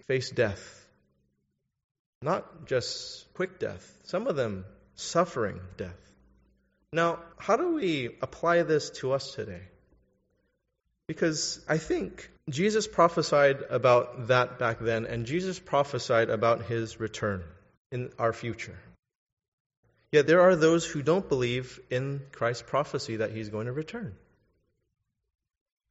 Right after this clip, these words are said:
So why the destruction of the temple and of Jerusalem? Well, it was judgment on religion. And I know that religion is probably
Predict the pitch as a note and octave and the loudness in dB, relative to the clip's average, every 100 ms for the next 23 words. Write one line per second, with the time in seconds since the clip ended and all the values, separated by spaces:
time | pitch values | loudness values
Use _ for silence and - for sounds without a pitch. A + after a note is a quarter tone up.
0 | _ - - D#3+ D3 B2 D#3 G#3+ G#3+ G#3+ | _ -8 -2 0 0 4 6 8 8 6
1 | G#3+ - G3 G3 G#3 G3+ D#3 D#3+ D3+ - | 4 4 2 4 2 2 2 2 2 2
2 | D#3+ D#3+ D#3+ C#3 C#3+ C3+ C3+ C3 C#3 D3+ | 0 2 2 4 2 0 0 -2 -2 -2
3 | D#3 F#3 - _ _ _ _ _ _ _ | -2 -4 -10 _ _ _ _ _ _ _
4 | _ _ _ _ _ _ _ _ _ _ | _ _ _ _ _ _ _ _ _ _
5 | - D3+ D#3 D3+ D#3+ D3 - C#3+ B2+ D#3 | 2 4 6 8 8 6 0 0 6 8
6 | D3 E3 E3+ - B2+ C3 B2+ B2 - B2+ | 8 4 2 2 2 2 0 -6 -2 0
7 | C3 F3 A#2+ F#2 E2 - _ _ _ _ | 4 4 2 -6 -8 -18 _ _ _ _
8 | _ _ _ _ _ - C3 C#3+ F3 F3 | _ _ _ _ _ -6 0 4 6 8
9 | C#3 - C3 D3 F#3 F3+ C#3+ - - D3 | 6 6 2 6 6 6 0 0 2 4
10 | D3 C#3+ C#3+ C#3+ C3 | 4 2 2 2 -2